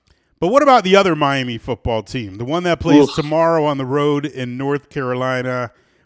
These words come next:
Speaker 1: We all just heard your instant reaction. Does that mean it's gonna be a tough game or a, a loss?
Speaker 2: I think it is a huge game. Um, and, and I, I think, uh, the reason why I had that visceral reaction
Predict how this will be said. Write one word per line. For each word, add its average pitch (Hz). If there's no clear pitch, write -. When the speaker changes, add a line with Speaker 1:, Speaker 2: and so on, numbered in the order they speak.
Speaker 1:
We 151
all 180
just 156
heard 175
your 151
instant 156
reaction. 147
Does 131
that 156
mean 156
it's 143
gonna 143
be 131
a 123
tough -
game 202
or 127
a, 117
a 135
loss? 113
Speaker 2:
I 214
think 214
it 175
is 156
a 139
huge 156
game. 87
Um, 131
and, 135
and 135
I, 131
I 135
think, 160
uh, 147
the 131
reason 156
why 131
I 120
had 127
that 104
visceral 131
reaction 113